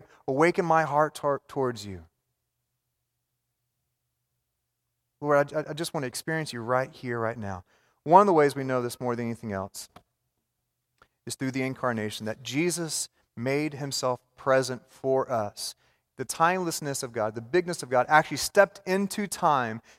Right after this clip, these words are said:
so that we would know and understand that God wants to be with you here,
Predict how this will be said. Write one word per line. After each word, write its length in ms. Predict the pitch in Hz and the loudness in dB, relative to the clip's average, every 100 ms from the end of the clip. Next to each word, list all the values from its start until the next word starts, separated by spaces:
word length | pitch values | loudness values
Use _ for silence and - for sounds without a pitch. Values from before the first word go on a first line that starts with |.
| - | -6
so 140 | 156 | 2
that 140 | 151 | 2
we 220 | 143 151 202 | 2 0 4
would 200 | 214 175 | 4 4
know 240 | 170 175 | 4 6
and 100 | 160 | 4
understand 520 | 147 143 139 143 127 | 2 0 -4 -4 -2
that 160 | 123 123 | -4 -2
God 400 | 131 143 143 135 _ - | 2 4 4 0 _ -2
wants 300 | 139 151 - | 2 2 -2
to 80 | 143 | -10
be 360 | 120 139 139 | -6 -4 -4
with 440 | 135 127 131 135 113 | -6 -2 2 2 0
you 360 | 104 95 95 104 _ _ _ _ _ _ _ _ _ _ | -10 -10 -12 -20 _ _ _ _ _ _ _ _ _ _
here, 640 | - 170 160 104 90 110 | -10 0 0 0 -6 -16